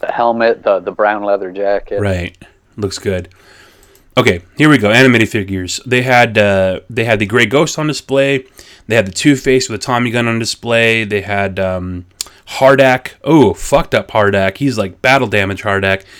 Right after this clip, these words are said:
Speaker 2: Scarecrow. They had the Bat Cycle. Uh, they had a nice, cool little diorama going on. Let's take a look at this Hardak.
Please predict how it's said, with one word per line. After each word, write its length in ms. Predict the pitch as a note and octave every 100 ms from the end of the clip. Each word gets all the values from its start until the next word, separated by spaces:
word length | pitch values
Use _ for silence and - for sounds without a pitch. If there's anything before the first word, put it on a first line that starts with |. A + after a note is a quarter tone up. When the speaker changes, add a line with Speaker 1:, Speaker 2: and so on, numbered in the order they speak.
| - _
Speaker 2:
Scarecrow. 840 | - - C#3+ C#3+ C#3+ - C#3+ C3+ C3+
They 120 | A#2
had 100 | G2+
the 80 | F2
Bat 360 | F#2 D3 C#3+
Cycle. 760 | - C#3+ C3+ B2+ C3 C3 B2 - _ _ _ _
Uh, 220 | F#2+ F#2
they 80 | G2
had 80 | A2
a 60 | G2+
nice, 340 | A2 A#2+ -
cool 240 | - B2
little 220 | A2 G#2+ F#2+
diorama 720 | A2 G#2 F#2+ G#2+ C#3 C3+ C3
going 340 | B2+ B2+ B2+
on. 220 | B2+ B2+ B2
Let's 140 | B2+
take 180 | B2 -
a 40 |
look 180 | A2 G2
at 40 | G2
this 120 | -
Hardak. 460 | G2+ F#2 F2+ F2